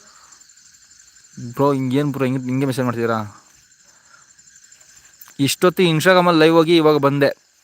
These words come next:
ತುಂಬ ದಿನ ಆಯ್ತಲ್ವಾ ಈ ವಿಡಿಯೋ ಮಾಡಿದೆ. ಹಂಗೆ ಲೈವ್ ಆಗಾದ್ರೂ ಬಂದು ನಿಮ್ಮನ್ನ ನೋಡ್ಕೊಂಡು ಮಾತಾಡ್ಕೊಂಡು ಹೋಗೋಣ ಅಂತ ಒಂದು ಲೈವ್ ಬಂದಿದ್ದೀನಿ. ನಮಸ್ಕಾರ ದೇವ್ರೆ, ನೀವು ನಮಗೆ ದೊಡ್ಡ ದೇವರು. ನಿಮ್ಮ ಸಪೋರ್ಟಿಂದನೇ ನಾವು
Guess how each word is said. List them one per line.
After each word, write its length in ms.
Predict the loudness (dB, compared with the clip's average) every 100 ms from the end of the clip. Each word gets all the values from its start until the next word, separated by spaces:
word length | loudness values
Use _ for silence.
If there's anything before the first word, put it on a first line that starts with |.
| -8
ತುಂಬ 200 | 2 2
ದಿನ 200 | 4 2
ಆಯ್ತಲ್ವಾ 560 | 2 0 0 4 4
ಈ 60 | 2
ವಿಡಿಯೋ 260 | 0 0 0
ಮಾಡಿದೆ. 280 | 0 -2
ಹಂಗೆ 180 | -2 -4
ಲೈವ್ 360 | -2 0 2 4
ಆಗಾದ್ರೂ 380 | 4 2 0 -2
ಬಂದು 340 | -2 -2 -4
ನಿಮ್ಮನ್ನ 300 | -4 -6 -4
ನೋಡ್ಕೊಂಡು 460 | -4 -4 0 -2 2
ಮಾತಾಡ್ಕೊಂಡು 600 | 2 2 2 0 -2 0
ಹೋಗೋಣ 240 | 0 -2
ಅಂತ 240 | -4 -2
ಒಂದು 380 | 0 0 -4 -6
ಲೈವ್ 240 | -4 -4 -4
ಬಂದಿದ್ದೀನಿ. 440 | -6 -6 -8 -12 -18 -20 -20 -20 _ _ -6
ನಮಸ್ಕಾರ 580 | -2 -2 0 2 4 4
ದೇವ್ರೆ, 420 | 2 2 2 0
ನೀವು 280 | -2 -2 -2
ನಮಗೆ 420 | -2 -4 -4 -2
ದೊಡ್ಡ 200 | -2 2
ದೇವರು. 540 | 4 4 4 0 -2
ನಿಮ್ಮ 220 | -8 -8 -6
ಸಪೋರ್ಟಿಂದನೇ 680 | -6 -4 -4 -2 -4 -2
ನಾವು 560 | 0 0 2 2 2